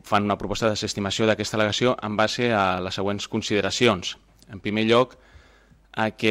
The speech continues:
com sabem, la Plaça Nova, al voltant de la Plaça Nova, tot i ser una plataforma única, doncs, eh, hi passen, hi ha circulació de vehicles, ja sigui de veïns, ja sigui de, de càrrega-descàrrega, i per tant no podem, eh, confrontat amb la façana dels locals, no es pot posar,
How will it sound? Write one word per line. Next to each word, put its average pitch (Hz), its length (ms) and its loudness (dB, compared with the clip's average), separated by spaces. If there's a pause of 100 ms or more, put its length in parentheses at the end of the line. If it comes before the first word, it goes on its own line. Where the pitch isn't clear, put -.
com 107 80 0
sabem, 110 320 4
la 104 80 4
Plaça 98 240 -2
Nova, 110 220 4
al 104 100 2
voltant 104 320 0
de 104 60 0
la 104 100 2
Plaça 104 240 -2
Nova, 107 320 2
tot 104 160 -4
i 92 80 -12
ser 104 140 0
una 101 100 0
plataforma 104 560 0
única, 120 380 2 (340)
doncs, 107 480 0
eh, 92 840 -2 (200)
hi 101 160 -6
passen, 120 400 0
hi 110 80 -4
ha 98 80 -4
circulació 101 480 -4
de 101 80 -2
vehicles, 107 400 0
ja 104 80 -6
sigui 95 220 -4
de 92 80 -2
veïns, 113 340 0 (160)
ja 101 160 -10
sigui 98 320 -6
de, 95 140 -2 (500)
de - 140 -8
càrrega-descàrrega, 95 800 0 (100)
i 101 80 -4
per 92 160 -4
tant 101 220 -4
no 98 100 -4
podem, 104 400 0 (400)
eh, 95 240 -6
confrontat 101 540 -2
amb 98 100 -2
la 98 80 0
façana 104 400 0
dels 82 160 -4
locals, 107 400 0
no 101 140 -4
es - 100 -20
pot 92 220 -8
posar, 92 400 -4